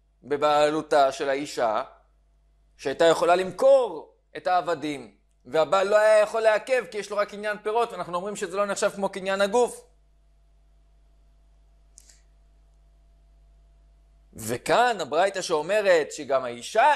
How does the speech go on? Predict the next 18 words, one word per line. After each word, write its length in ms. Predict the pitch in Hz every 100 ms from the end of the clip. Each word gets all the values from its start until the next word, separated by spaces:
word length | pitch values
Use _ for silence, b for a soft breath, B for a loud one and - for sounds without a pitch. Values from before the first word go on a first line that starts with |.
| -
אין 200 | 262 247
לה 220 | 226 208 165
את 120 | 180
האפשרות 840 | 185 175 165 - 175 170 190 - - _ _ _ _
שהעבד 460 | - 160 185 175
יצא 200 | 156 185
בשן 300 | 165 160 175 160
ועין 340 | 160 170 160
על 100 | 151
ידי 220 | 151 170
שהיא 180 | 147 160
חבלה 360 | 156 147 156 147
בו, 440 | 214 233 - - _ _ _ _ b b b _
מדובר 500 | 98 113 196 220 208
לאחר 420 | 196 180 180 156
התקנה 400 | 147 139 143 135
שתיקנו 400 | - 127 - 131
באושה. 500 | 123 123 117 131 113